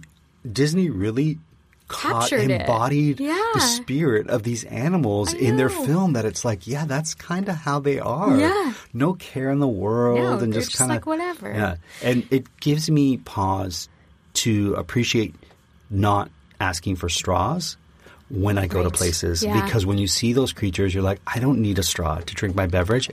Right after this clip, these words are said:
Speaker 1: if it's gonna harm these beautiful creatures."
Speaker 2: One hundred percent.
Speaker 1: So
Speaker 2: It makes you a
Speaker 1: the
Speaker 2: lot more, uh, aware
Speaker 1: Yeah.
Speaker 2: of, of the impact that we have. Um, the ray that I saw was, uh, pretty cool too, because, uh,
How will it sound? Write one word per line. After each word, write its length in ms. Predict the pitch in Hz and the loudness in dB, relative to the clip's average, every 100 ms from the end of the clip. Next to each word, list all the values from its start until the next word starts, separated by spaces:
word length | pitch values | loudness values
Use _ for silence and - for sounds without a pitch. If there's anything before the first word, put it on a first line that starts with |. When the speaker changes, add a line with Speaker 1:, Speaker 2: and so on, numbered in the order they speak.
| - | -2
Speaker 1:
if 220 | 104 - | 0 0
it's 100 | 95 | -2
gonna 200 | - 98 | 0 0
harm 320 | 85 95 95 92 | 2 0 2 0
these 180 | 92 | -2
beautiful 380 | - 90 87 - | -4 -4 -4 -2
creatures." 120 | 220 214 | 0 2
Speaker 2:
One 100 | 208 | 2
hundred 260 | - - | 0 -2
percent. 360 | - 170 214 - | -6 -6 -4 -2
Speaker 1:
So 360 | - 196 - - | 0 2 0 -2
Speaker 2:
It 80 | 233 | -2
makes 320 | 220 208 - | -2 -2 -2
you 60 | 226 | -2
a 20 | |
Speaker 1:
the 60 | 214 | 0
Speaker 2:
lot 160 | 202 | -2
more, 400 | 208 208 202 190 | 0 2 2 0
uh, 320 | 190 185 190 - | -2 -4 -6 -4
aware 500 | 220 208 180 170 190 | -2 0 -2 -4 -2
Speaker 1:
Yeah. 280 | 101 104 185 | 0 2 0
Speaker 2:
of, 160 | - - - | -4 -8 -6
of 340 | - - - - - | -6 -8 -12 -16 -8
the 160 | 220 | -6
impact 360 | 202 - 202 - | -4 -6 -10 -10
that 120 | - | -8
we 100 | 208 | -8
have. 540 | 160 196 - - - - - - - - | -6 -6 -6 -6 -10 -16 -16 -14 -12 -6
Um, 460 | 226 226 214 208 208 | -2 0 2 0 0
the 120 | 226 | -2
ray 360 | 196 220 226 240 | 0 0 2 2
that 160 | 220 | 2
I 100 | 226 196 | 0 0
saw 420 | - 214 190 190 | 0 0 0 0
was, 360 | 190 196 175 | -2 0 0
uh, 300 | 214 196 196 - | 0 0 -2 -6
pretty 200 | - - 226 | -8 -4 -4
cool 260 | - 202 | -2 -2
too, 280 | - - 208 | 0 0 0
because, 500 | 202 - 208 202 175 | 0 -2 -2 -2 -2
uh, 220 | 196 208 | -4 -4